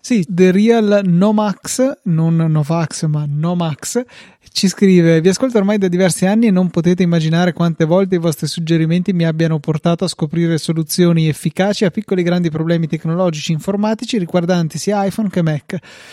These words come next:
Ma oggi devo dire che questo non è nemmeno il primo motivo per cui vi ascolto. Infatti ciò che mi spinge ogni venerdì a cliccare sulla nuova puntata è la simpatia, la complicità e la competenza con cui sapete condurre il podcast.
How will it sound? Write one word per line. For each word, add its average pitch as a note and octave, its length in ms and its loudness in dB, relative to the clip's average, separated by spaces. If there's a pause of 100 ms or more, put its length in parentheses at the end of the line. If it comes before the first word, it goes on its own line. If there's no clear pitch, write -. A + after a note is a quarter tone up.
(180)
Ma F#3+ 100 -2
oggi A3 200 0
devo G3+ 160 2
dire G3 180 4
che F3+ 120 0
questo G3 220 2
non F3+ 180 2
è E3+ 60 2
nemmeno E3+ 280 2
il F3+ 80 0
primo E3+ 220 2
motivo E3+ 360 0
per F3 160 -2
cui E3 100 -4
vi D#3 80 0
ascolto. D3 600 -2
Infatti E3+ 440 -2
ciò E3+ 120 0
che F#3 100 -2
mi F3 80 2
spinge F#3 320 2
ogni E3 160 2
venerdì E3 360 0
a E3+ 60 2
cliccare E3 380 -4
sulla D#3+ 220 0
nuova F3+ 260 0
puntata G3+ 500 0
è - 20 -2
la F3+ 100 -2
simpatia, E3+ 580 0
la D#3 120 -2
complicità F3 800 0
e A3 80 0
la F3+ 120 -2
competenza F#3 520 -2
con F#3+ 140 -2
cui F3 140 -6
sapete F3 340 -4
condurre E3 400 -2
il D#3 120 -4
podcast. D3+ 580 -6